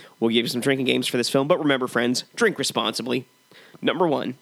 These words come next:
every time a voice effect is used, take a drink. Number two, every time someone is beheaded,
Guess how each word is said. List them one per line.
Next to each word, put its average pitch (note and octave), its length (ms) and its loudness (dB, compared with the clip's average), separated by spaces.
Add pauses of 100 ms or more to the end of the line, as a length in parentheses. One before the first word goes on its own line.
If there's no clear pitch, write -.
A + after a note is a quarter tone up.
(220)
every A#3 220 2
time A3+ 240 0
a C#3 40 4
voice D3 380 0
effect A#2 380 -2
is A2+ 140 2
used, F2+ 320 -2 (340)
take A2+ 220 2
a - 20 2
drink. A#2 380 0 (580)
Number E3+ 220 4
two, B2 300 0 (220)
every F#3+ 220 2
time A3+ 220 0
someone F3 260 2
is C3 120 -2
beheaded, C3+ 840 0